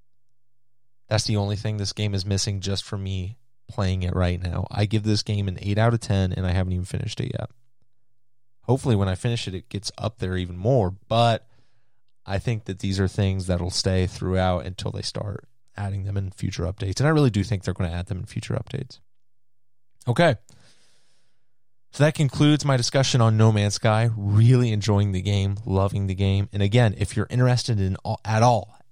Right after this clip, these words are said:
in the development cycle of this game and its crazy story, look up Internet Historian's video on YouTube about No Man's Sky. Again, around eight million views. Great video, well-researched.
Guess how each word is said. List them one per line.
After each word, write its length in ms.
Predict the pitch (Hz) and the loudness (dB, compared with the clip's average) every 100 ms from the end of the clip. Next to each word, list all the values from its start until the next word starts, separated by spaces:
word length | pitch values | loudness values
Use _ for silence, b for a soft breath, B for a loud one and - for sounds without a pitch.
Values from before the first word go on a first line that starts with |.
| - 120 | -8 0
in 100 | 135 | 2
the 80 | |
development 500 | 120 110 104 104 104 | 2 2 2 2 -2
cycle 380 | - 98 95 101 | 0 -2 0 -2
of 80 | 92 | -2
this 220 | 92 - - - - - | -4 -6 -12 -20 -20 -4
game 280 | 110 101 98 | 0 2 2
and 100 | 95 | 0
its 220 | 92 - | -2 -8
crazy 540 | - - 110 107 101 | -10 -2 0 2 0
story, 420 | - 104 98 101 104 | 0 0 2 2 2
look 320 | 98 110 123 | 0 0 0
up 180 | - - - | -2 -6 -2
Internet 360 | 104 120 131 127 | 2 4 2 2
Historian's 600 | 127 - 110 107 101 92 | 0 2 2 4 2 2
video 360 | 95 113 117 | 4 4 6
on 120 | 120 | 4
YouTube 580 | 104 95 - 92 92 90 | 4 2 2 4 4 2
about 280 | - 92 98 | -2 -2 0
No 160 | 98 92 | 2 2
Man's 260 | 90 87 | 0 -4
Sky. 420 | - - - 107 - - - - | -4 -4 -4 -8 -10 -18 -20 -6
Again, 340 | 107 104 90 82 | -2 2 0 -2
around 240 | 95 95 - | -2 -2 -2
eight 200 | 107 104 | -4 -2
million 260 | 107 101 | 0 0
views. 340 | 95 92 92 - | 2 0 0 -4
Great 480 | - 95 101 107 98 | -2 2 4 4 2
video, 340 | 107 95 95 | 0 2 4
well-researched. 1080 | 90 92 92 101 101 92 - 95 92 - - | 2 2 2 2 2 0 0 0 0 -4 -16